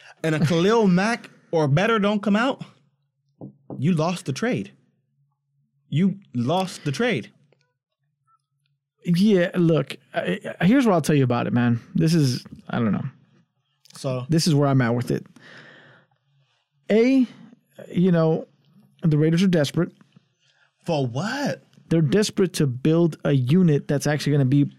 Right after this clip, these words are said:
Speaker 2: profit-worthy
Speaker 1: Bro,
Speaker 2: once they
Speaker 1: yeah.
Speaker 2: make it to Nevada.
Speaker 1: Bro,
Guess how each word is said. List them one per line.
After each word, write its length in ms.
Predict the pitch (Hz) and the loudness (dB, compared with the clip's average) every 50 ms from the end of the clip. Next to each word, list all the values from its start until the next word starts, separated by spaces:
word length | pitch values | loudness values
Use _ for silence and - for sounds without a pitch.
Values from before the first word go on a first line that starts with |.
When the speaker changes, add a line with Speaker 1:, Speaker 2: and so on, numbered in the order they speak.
| _ _ _ | _ _ _
Speaker 2:
profit-worthy 800 | - - - 180 208 208 190 170 - 147 139 143 143 135 131 131 | -8 -4 -2 -2 0 0 0 0 0 2 2 2 2 2 2 2
Speaker 1:
Bro, 0 | |
Speaker 2:
once 240 | 131 151 170 165 - | 2 2 2 2 2
they 60 | 165 | 2
Speaker 1:
yeah. 40 | 156 | 2
Speaker 2:
make 140 | 160 160 139 | 2 2 2
it 60 | 151 - | 0 0
to 60 | 165 | 2
Nevada. 440 | 160 147 170 208 233 180 120 - - _ _ _ _ _ - | 2 2 2 2 0 0 -2 -6 -12 _ _ _ _ _ -6
Speaker 1:
Bro, 240 | 165 156 131 - | -4 -4 -4 -6